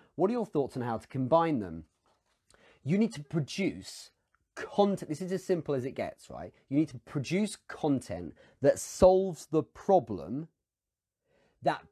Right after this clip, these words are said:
potential customers have. So you need to think about how are you going to share your authority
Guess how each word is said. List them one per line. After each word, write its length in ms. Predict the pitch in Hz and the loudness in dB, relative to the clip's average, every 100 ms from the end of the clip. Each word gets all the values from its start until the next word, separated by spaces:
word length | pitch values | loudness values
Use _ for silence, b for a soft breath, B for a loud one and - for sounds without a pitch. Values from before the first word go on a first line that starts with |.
| - | -12
potential 800 | 139 - - 180 185 - 147 127 | -12 -12 -8 -4 -4 -2 -4 -4
customers 720 | - 127 - - 117 110 110 | -4 -4 -4 -2 0 0 -2
have. 560 | - 113 60 104 - _ _ _ _ _ _ _ _ | -4 -4 -4 -10 -20 _ _ _ _ _ _ _ _
So 120 | - | 2
you 60 | 147 | 2
need 80 | 160 | 4
to 100 | 175 | 0
think 360 | - 220 233 | 2 2 2
about 200 | 147 135 - | 2 2 0
how 380 | - 160 202 214 - | 2 4 4 2 -2
are 200 | 147 165 | 0 0
you 120 | 165 | -2
going 240 | 156 151 143 | -2 -2 -4
to 120 | 143 | -6
share 720 | - - - 156 139 107 92 | -10 -10 -2 2 2 -2 -6
your 580 | - 110 147 175 208 202 | -8 -2 4 6 6 4
authority 800 | 185 - 131 101 - - 67 95 | 0 -2 -2 -2 -8 -16 -16 -18